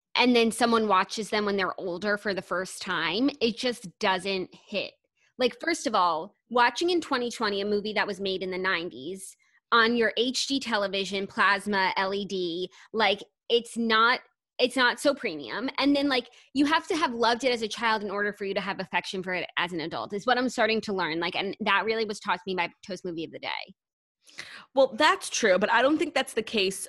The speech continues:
Speaker 2: for every movie. I think Heavyweights really holds its own in twenty twenty. I mean, first of all, it's
Speaker 1: For,
Speaker 2: so
Speaker 1: yes, but it holds its own for someone who has already loved it. Like, if some,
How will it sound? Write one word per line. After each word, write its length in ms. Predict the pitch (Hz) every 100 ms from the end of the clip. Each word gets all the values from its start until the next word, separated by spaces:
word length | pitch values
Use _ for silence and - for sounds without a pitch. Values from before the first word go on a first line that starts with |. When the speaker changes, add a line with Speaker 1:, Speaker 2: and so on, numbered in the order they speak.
| _
Speaker 2:
for 260 | - 185 -
every 220 | 190 196
movie. 240 | 190 190 -
I 160 | 208
think 220 | 220 277 262
Heavyweights 600 | 220 196 185 170 175 196
really 420 | 196 202 202 202
holds 320 | 190 180 175
its 180 | 170 -
own 220 | 170 147
in 120 | 160
twenty 300 | 180 180 143
twenty. 380 | 175 165 135 175 - - -
I 100 | 254
mean, 160 | 277 247
first 320 | - 262 -
of 80 | 214
all, 160 | 185
it's 260 | 190 220 -
Speaker 1:
For, 120 | 349
Speaker 2:
so 200 | 330 269
Speaker 1:
yes, 240 | 277 277 -
but 160 | 294 285 - -
it 200 | 311 311
holds 280 | 277 339 320
its 160 | 359
own 160 | 311 294
for 100 | 277
someone 520 | 233 262 247 254 254 - 180
who 260 | 240 233 226
has 720 | - 208 208 208 202 190 - -
already 720 | 208 175 180 202 196 196 180 _ _ -
loved 320 | 202 233 214
it. 100 | 196
Like, 140 | 233
if 60 | 254
some, 200 | 339 311